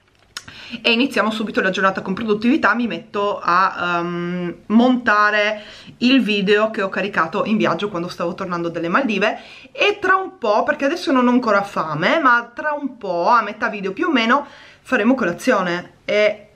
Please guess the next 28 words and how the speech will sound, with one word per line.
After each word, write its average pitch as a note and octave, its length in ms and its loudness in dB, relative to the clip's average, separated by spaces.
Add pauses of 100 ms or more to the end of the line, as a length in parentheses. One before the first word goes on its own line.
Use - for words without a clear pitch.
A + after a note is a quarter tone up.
(100)
la G3 140 -2
colazione G#3+ 680 0
la F#3+ 120 0
deciderà F#3+ 600 0
Lolla, F3+ 560 0
che G3+ 120 -8
è F3 40 -4
un'altra F3 380 -2
youtuber, F3+ 460 -4
come F3 200 -4
ben F3+ 120 -4
sapete. - 340 -6
Comunque, A#3+ 680 2
comunque F3+ 360 -6
vi A#3+ 100 -2
metterò A#3+ 360 2
i A3+ 120 -4
link G3 300 -2
di F3+ 140 -6
tutti E4+ 260 2
gli D#4 120 2
youtuber A#3 420 0
che - 100 -8
hanno F3+ 140 -4
partecipato F#3+ 520 -10
a - 20 -16
questo - 240 -8
video B3+ 260 2